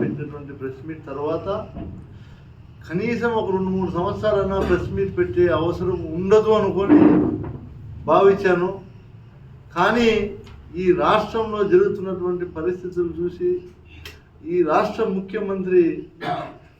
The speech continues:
ప్రవర్తన తీరు చూసి, ఖచ్చితంగా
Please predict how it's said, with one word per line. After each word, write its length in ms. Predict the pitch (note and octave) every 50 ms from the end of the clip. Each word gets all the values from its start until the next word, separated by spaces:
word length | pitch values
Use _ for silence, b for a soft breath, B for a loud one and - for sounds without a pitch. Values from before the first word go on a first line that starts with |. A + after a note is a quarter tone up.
| _ _ -
ప్రవర్తన 720 | E3 F3+ G3 G#3+ A3+ G#3+ - G#3+ G#3 G#3+ G#3+ G#3 G3 - -
తీరు 180 | F#3+ G3 F#3+ F#3
చూసి, 680 | E3+ E3+ F3 F3+ F3 - F#3 F3 D#3+ D#3+ E3+ - - - - - _ _ _ _ _ _ _ _ _ _ _ _ _ _ _ _ _ _ _ - -
ఖచ్చితంగా 540 | F3+ F3+ G3 A3 F#3 A3+ A3+ A3+ A3+ A#3